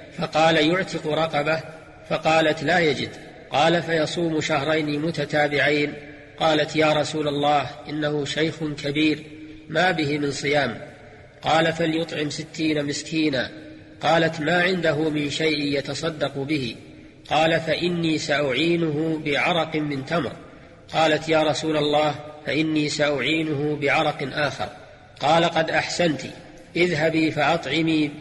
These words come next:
فأطعمي بها عنه ستين مسكينا وارجعي إلى ابن عمك، والعرق ستون صاعا'، رواه أبو داود. أيها المستمعون الكرام،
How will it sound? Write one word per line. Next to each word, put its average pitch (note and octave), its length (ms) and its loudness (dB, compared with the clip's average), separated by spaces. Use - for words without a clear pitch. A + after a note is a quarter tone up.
فأطعمي D#3+ 640 2
بها D#3 340 2
عنه D3+ 280 2
ستين D#3 600 -2
مسكينا D#3 580 -2
وارجعي D#3 540 2
إلى D3+ 220 0
ابن D#3 240 -2
عمك، D3+ 360 0
والعرق D#3+ 540 2
ستون E3 540 0
صاعا'، B2 440 0
رواه D3 420 2
أبو D3 180 -2
داود. C#3 360 0
أيها E3 320 4
المستمعون D3+ 640 0
الكرام، C#3+ 520 0